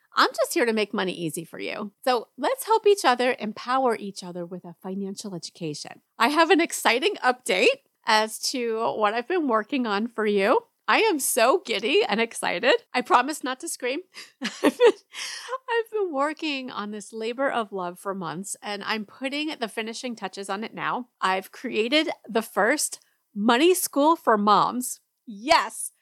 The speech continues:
my new signature program is called Money School for Moms. It's everything that you've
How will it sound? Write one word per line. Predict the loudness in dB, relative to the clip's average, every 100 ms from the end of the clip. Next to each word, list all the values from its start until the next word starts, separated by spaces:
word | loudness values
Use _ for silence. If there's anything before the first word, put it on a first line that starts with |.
| _ _
my | -4 0
new | 0 0
signature | 0 -4 -2 -4 -2 -4
program | 0 -2 0 -2 -2
is | -6 -10
called | -10 -10 -8 -8
Money | -4 -2 -2 -6 _
School | -18 -10 -2 -2 -2 2
for | 2
Moms. | 4 4 2 -6 -10 -14 _ _ _ _ _
It's | -2 -2 -8 _
everything | 4 4 0 -2 -4 -12 -12 -14 -18 _
that | -6 0
you've | 0